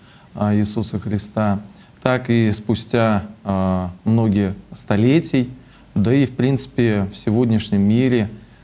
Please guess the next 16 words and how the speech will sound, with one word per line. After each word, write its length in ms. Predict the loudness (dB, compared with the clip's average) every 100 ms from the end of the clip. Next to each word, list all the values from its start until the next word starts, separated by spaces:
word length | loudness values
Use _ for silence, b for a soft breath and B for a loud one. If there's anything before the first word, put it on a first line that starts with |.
| -16
а, 440 | -4 -2 0 -2 -2
эти 260 | -2 -2 -2
вопросы 540 | -2 -2 -2 -2 -4
продолжают, 840 | -2 0 0 2 2 2 0 -4 -12 -8
а, 200 | -6 -2
возникать, 760 | 0 0 0 0 0 -2 -4 B B B B -6
особенно, 840 | -6 -2 0 2 2 2 2 0 -6 -14
а, 180 | -14 -12
у 160 | -8 -4
тех 300 | -4 -4 -2
людей, 280 | 0 0
которые, 640 | -2 -4 -2 0 0 0 -2 -10 -20 -20 -20 -16
а, 280 | -14 -14 -10 -2
может 300 | -2 0 0
быть, 180 | 0
где-то 440 | 0 -4 -2 -4